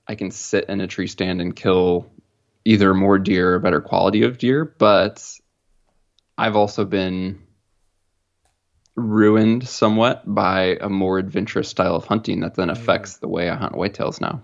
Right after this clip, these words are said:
Speaker 1: too, right?
Speaker 2: Hmm.
Speaker 1: So,
Speaker 2: Yeah.
Speaker 1: um, like, opening day last year, opening day of rifle season, I didn't have,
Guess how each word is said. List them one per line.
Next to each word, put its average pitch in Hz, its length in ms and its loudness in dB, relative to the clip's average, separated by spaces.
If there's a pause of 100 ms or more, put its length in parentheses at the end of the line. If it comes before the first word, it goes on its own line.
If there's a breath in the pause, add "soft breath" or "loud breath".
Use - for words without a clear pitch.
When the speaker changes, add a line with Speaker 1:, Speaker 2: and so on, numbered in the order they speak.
Speaker 1:
too, 101 200 2
right? 87 320 0
Speaker 2:
Hmm. - 60 -20
Speaker 1:
So, 90 320 0 (100)
Speaker 2:
Yeah. 120 100 -16 (340 loud breath)
Speaker 1:
um, 98 580 0 (200)
like, 101 240 2
opening 107 420 2
day 92 240 2
last 104 480 -2
year, 92 400 -10 (760)
opening 110 300 -2
day 101 140 2
of 92 80 0
rifle 98 260 -2
season, 98 320 -4
I 95 60 -2
didn't 104 180 0
have, 95 300 -2